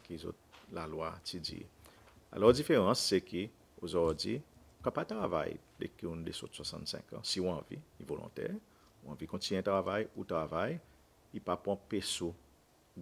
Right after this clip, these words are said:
gain ou pension que vous supposez gagner ap-, après soixante-cinq ans. C'est ça la différence qui fait. Mais, dès que vous travaillez, après que vous gagnez soixante-cinq ans, vous pas pour obligé, ou pas pour besoin de payer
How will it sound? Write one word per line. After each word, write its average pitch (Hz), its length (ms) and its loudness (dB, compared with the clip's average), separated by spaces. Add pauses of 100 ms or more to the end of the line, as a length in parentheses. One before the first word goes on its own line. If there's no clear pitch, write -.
gain 82 380 -2 (180)
ou 87 60 -12 (120)
pension 80 540 -6 (460)
que - 80 -12
vous 90 80 -10
supposez 80 400 -10
gagner 76 240 -10
ap-, - 180 -16 (140)
après 71 220 -8
soixante-cinq - 600 -6
ans. - 80 -20 (500)
C'est - 140 -14
ça - 140 -4
la 76 80 -2
différence - 480 -4
qui - 120 -14
fait. - 280 -10 (480)
Mais, 110 340 2 (1000)
dès 95 160 2
que - 160 -8
vous 131 160 2
travaillez, 85 600 2 (720)
après 107 380 -2
que 117 100 -10
vous 113 100 -2
gagnez 98 180 -2
soixante-cinq - 680 -6
ans, 117 180 -4 (480)
vous 104 100 -6
pas 90 180 -4
pour - 200 -2
obligé, 92 540 -2 (260)
ou - 60 -10
pas 92 140 2
pour 101 120 -2
besoin 90 440 2
de 82 60 -6 (480)
payer 78 420 -4